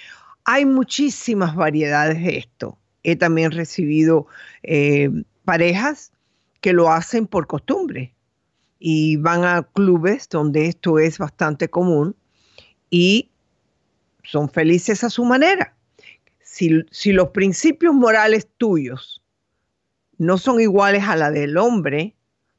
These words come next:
tarde o temprano lo vas a dejar. Tarde o temprano no va a funcionar.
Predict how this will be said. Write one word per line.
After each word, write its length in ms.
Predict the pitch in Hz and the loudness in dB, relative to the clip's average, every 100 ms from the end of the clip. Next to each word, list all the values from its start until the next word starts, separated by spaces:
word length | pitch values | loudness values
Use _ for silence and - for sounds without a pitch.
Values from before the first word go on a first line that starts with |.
| _ | _
tarde 380 | - 165 175 185 | -4 -2 -2 -4
o 40 | 180 | -6
temprano 800 | 170 156 147 143 147 147 180 - _ _ _ | -8 -8 -4 -2 -2 -4 -8 -14 _ _ _
lo 140 | - 214 | -8 -4
vas 200 | 254 302 | -2 -2
a 20 | |
dejar. 520 | 311 311 339 359 202 _ _ _ _ _ _ | -2 -2 -4 -6 -14 _ _ _ _ _ _
Tarde 460 | 226 220 240 240 294 | -2 0 0 -2 -4
o 100 | 202 | -6
temprano 720 | - 180 165 180 185 196 214 - | -4 -2 -2 0 0 0 -6 -6
no 280 | 180 170 160 | -2 0 0
va 180 | 156 151 | 0 -2
a 40 | |
funcionar. 800 | - 139 127 - 127 143 117 - | -4 -12 -10 -10 -6 -6 -8 -12